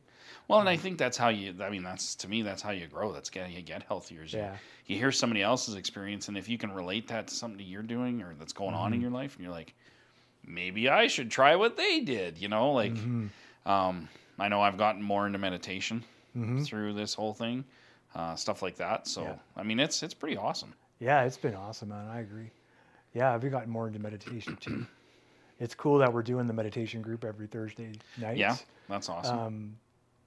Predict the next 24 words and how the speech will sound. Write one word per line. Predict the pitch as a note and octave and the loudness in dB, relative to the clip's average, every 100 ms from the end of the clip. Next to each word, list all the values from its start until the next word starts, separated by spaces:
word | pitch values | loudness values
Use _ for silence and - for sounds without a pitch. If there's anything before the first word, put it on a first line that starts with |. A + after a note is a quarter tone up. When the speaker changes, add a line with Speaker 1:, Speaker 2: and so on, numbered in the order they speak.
| _ _ - | _ _ -12
Speaker 2:
yeah, | A#2+ C3+ | -6 -2
every | C3+ | -2
Thursday | C#3+ C#3+ B2+ | 0 0 2
at | A#2+ | 0
eight. | B2 A#2 A#2 - | 0 -2 -4 -4
Uh, | C3 | -2
but | A#2 D3 C3 - - _ - | 4 4 4 0 -10 _ -8
the | |
reason | C3+ D3+ | 0 4
I | C#3 | 6
mention | C3 C#3 B2 | 4 4 2
it | A2+ A#2+ | -2 -2
is | A2+ | -6
also | A#2+ B2+ B2+ G#2+ - _ _ _ _ | -4 -2 -4 -8 -14 _ _ _ _
to | - | -8
invite | A2 G#2+ A#2 | -4 0 0
everyone, | A2 A2 G#2+ | -2 -4 -6
and | A2+ | -8
you're | A2 | -8
all | A2 A2+ | -8 -8
welcome | A2 A#2 A2+ A2+ _ - _ _ | -8 -8 -12 -16 _ -20 _ _
to | - | -14
come. | - A#2 A#2+ | -4 -2 0
But | A2+ A2 | -2 -6